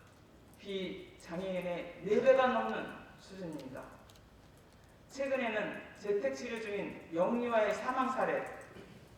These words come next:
임산부가 원거리 병원으로 이동하여 출산한 사례 등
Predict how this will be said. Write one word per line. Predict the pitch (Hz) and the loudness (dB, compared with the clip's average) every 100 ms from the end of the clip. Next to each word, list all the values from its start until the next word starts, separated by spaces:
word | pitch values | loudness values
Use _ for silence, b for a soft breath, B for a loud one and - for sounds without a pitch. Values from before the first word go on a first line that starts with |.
| - - - | -20 -20 -10
임산부가 | 190 208 233 202 190 196 180 - - - | -6 -2 2 2 4 6 6 4 -2 -2
원거리 | 175 214 240 240 240 240 | 2 2 4 2 2 0
병원으로 | 220 254 254 247 - - - - | 0 2 2 2 0 0 -8 -12
이동하여 | 190 190 180 170 165 - | -8 0 4 4 4 0
출산한 | 233 - 220 190 | -8 -4 0 0
사례 | 170 170 170 | 0 0 0
등 | 160 151 - | -2 -6 -8